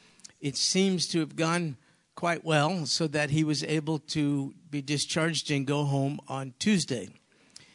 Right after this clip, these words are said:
He had quite a good deal of pain initially, but, uh, the pain has gone down wonderfully so. He's not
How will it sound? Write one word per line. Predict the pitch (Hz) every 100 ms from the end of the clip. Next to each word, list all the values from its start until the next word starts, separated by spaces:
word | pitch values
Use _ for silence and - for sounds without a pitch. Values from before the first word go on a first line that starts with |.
| _
He | 151
had | 180 190 -
quite | 175 208
a |
good | 170 180 165
deal | 190 185 165
of | 123
pain | - 175 170 175 214 165 -
initially, | 143 151 170 - 170 180 240 165 - _
but, | 117 110 143 247 - _ - - - _ -
uh, | 135 127 -
the | 135
pain | - 170 190
has | 143 123
gone | 156 180 180
down | 151 175 139 120 117
wonderfully | - 135 143 185 175 131 120 - 131 120
so. | - 165 127 104 - _ _ - - -
He's | - 139
not | 139 131